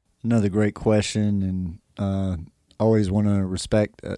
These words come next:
Jesus or anything connected to that energy with the utmost respect, and, um, all the energies that we discuss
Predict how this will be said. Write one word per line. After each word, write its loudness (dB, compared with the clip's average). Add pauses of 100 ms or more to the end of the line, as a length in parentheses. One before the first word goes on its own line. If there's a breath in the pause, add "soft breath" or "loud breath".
Jesus 2
or 2
anything 2
connected 0 (1300 soft breath)
to 6 (460)
that 2
energy 4 (260)
with -2
the -4
utmost 2
respect, -2 (300)
and, -2
um, -4 (960)
all 4
the 0
energies 0
that 0
we -4
discuss -2